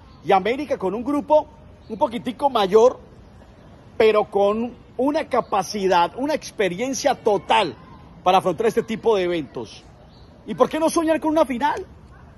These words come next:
¿Por qué descartar una final Cali América? Están en grupos diferentes. ¿Por qué no descartar una final? Alguien me decía en estos días que lo manifestaba en Zona Libre de Humo. Ah, ya elevaron, ya están hablando de final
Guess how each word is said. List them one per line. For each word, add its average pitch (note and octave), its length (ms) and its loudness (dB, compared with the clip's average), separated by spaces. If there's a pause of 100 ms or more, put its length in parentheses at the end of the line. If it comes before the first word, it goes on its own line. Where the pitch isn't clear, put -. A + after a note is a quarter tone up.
(160)
¿Por A#3+ 140 4
qué D#4 120 -4
descartar D4 540 -6
una D#4+ 120 -2
final C#4 280 -8
Cali D4+ 160 -4
América? D#4 500 -6 (240)
Están C4+ 220 0
en D4+ 80 -2
grupos D#4+ 260 -2
diferentes. B3 560 2
¿Por A#3+ 300 2
qué D4+ 160 -12
no D#4+ 140 -2
descartar C#4+ 520 -2
una D4 180 -2
final? B3+ 440 0 (260)
Alguien A3+ 240 2
me D#4+ 100 2
decía A#3 200 6
en D4 80 0
estos - 160 -2
días D4+ 220 2
que G3+ 260 0
lo G#3 180 2
manifestaba A3 480 0
en C#4+ 60 -6
Zona C#4+ 180 0
Libre D4 240 4
de G#3+ 100 8
Humo. D4 340 2 (280)
Ah, G#3+ 400 0
ya G3+ 140 -2
elevaron, G3+ 640 0
ya G3 80 -2
están A#3 160 -4
hablando G#3 240 -6
de G#3 100 -8
final G#3 640 -8